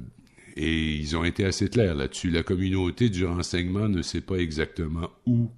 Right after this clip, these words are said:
quand ni comment le virus de la covid dix-neuf a été transmis ini-, initialement. Mais, mais nous faisons tout ce que nous pouvons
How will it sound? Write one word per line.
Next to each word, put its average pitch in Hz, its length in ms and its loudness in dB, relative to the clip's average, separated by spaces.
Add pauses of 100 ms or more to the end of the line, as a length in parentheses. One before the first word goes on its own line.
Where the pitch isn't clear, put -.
quand 104 220 4
ni 90 180 2
comment 90 340 0
le 95 120 2
virus 78 480 -2
de 76 60 -2
la 76 60 0
covid 78 260 -2
dix-neuf 71 440 -6
a 65 60 -2
été 69 180 -6
transmis 76 480 -4
ini-, 73 380 -6
initialement. 78 680 -4 (1000)
Mais, 95 680 2 (200)
mais 98 540 2
nous 95 140 2
faisons 101 360 2
tout 120 160 0
ce - 80 -6
que - 80 2
nous 98 200 4
pouvons 98 540 0